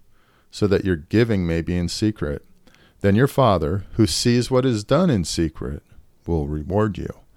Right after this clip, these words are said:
And I know from my own personal life, I've been this person. I have been the one who made sure others knew that I gave money to that person on the street corner.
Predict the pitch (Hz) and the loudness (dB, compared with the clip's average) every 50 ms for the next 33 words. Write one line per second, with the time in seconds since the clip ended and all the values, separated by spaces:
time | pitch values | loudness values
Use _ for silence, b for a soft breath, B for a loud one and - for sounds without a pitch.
0 | B B B B B B - 113 110 110 120 127 135 156 185 185 - - 160 147 | B B B B B B 0 2 2 2 4 4 4 2 2 2 0 -2 -4 -4
1 | 135 127 127 120 120 120 143 156 - - 147 147 131 - - 123 120 135 147 131 | -4 -4 -2 -2 0 0 0 0 0 0 0 0 0 0 0 0 2 2 2 2
2 | 110 - - - 107 123 127 123 - - 139 143 139 127 117 107 - - - 131 | 0 -2 -2 0 2 2 2 2 2 2 2 4 2 2 2 0 2 2 2 2
3 | 135 135 - - 78 65 64 71 - - _ _ _ _ b b b b b b | 2 2 0 -4 -6 -8 -10 -12 -18 -20 _ _ _ _ b b b b b b
4 | b b - 95 101 104 113 110 110 117 107 - 117 113 120 120 117 104 90 85 | b b -4 0 2 2 2 2 2 0 -2 -2 -2 0 0 0 0 2 2 2
5 | 82 85 87 90 98 92 90 87 82 - b b b b b b - 117 120 120 | 0 0 -2 -2 0 0 0 0 -2 -6 b b b b b b -2 2 2 2
6 | - - 156 156 131 113 117 117 117 107 98 - - - - _ _ - 95 92 | 4 4 4 4 6 6 6 6 4 4 2 0 -4 -8 -12 _ _ -8 -4 -4
7 | 92 92 98 104 107 104 95 87 82 82 82 82 78 78 78 76 85 82 82 80 | -2 0 2 4 4 4 4 2 0 -2 -2 -2 -2 -4 -4 -4 -2 -2 -2 -2
8 | 80 80 82 80 80 80 76 73 - - 85 78 73 69 - - _ _ _ _ | -4 -4 -4 -4 -4 -6 -8 -12 -12 -10 -10 -8 -8 -10 -10 -14 _ _ _ _
9 | _ _ _ _ - - 82 78 - - 82 82 80 78 71 67 - - - 80 | _ _ _ _ -4 -4 -4 -4 -6 -6 -6 -6 -6 -6 -8 -8 -10 -8 -6 -6
10 | 82 - - - - 60 57 - - - - | -6 -8 -10 -12 -14 -12 -12 -14 -18 -20 -20